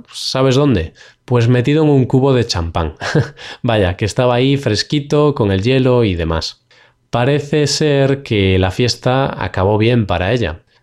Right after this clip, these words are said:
Yo habría apostado a que entre tantas manos que había por ahí buscando la joya, pues no iba a aparecer.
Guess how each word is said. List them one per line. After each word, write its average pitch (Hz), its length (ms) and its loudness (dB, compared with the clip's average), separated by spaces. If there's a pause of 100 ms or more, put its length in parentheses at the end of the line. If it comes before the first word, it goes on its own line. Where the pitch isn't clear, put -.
(120)
Yo 131 140 2
habría 147 200 2
apostado 143 680 0
a 101 140 -2
que 95 260 0
entre 95 240 0
tantas 110 380 0
manos 143 600 0
que - 120 -6
había 107 280 0
por 104 160 0
ahí 123 280 2
buscando 107 420 0
la 117 100 2
joya, 131 640 0
pues 90 480 -2
no 98 240 0
iba 135 140 2
a 123 40 0
aparecer. 104 580 -2